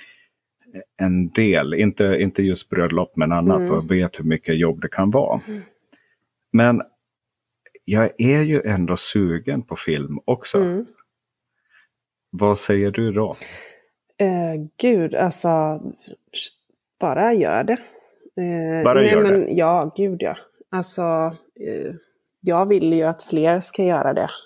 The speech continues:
Speaker 2: eh, och testa. Eh, sen blir jag,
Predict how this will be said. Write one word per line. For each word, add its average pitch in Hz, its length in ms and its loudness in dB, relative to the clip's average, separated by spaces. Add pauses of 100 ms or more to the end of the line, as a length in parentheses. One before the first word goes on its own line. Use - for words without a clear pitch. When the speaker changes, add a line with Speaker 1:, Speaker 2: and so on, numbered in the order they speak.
(120)
Speaker 2:
eh, 160 280 -4
och - 100 -8
testa. 165 580 -2 (140)
Eh, 160 220 -2
sen 156 440 0 (200)
blir 175 300 0
jag, 165 280 0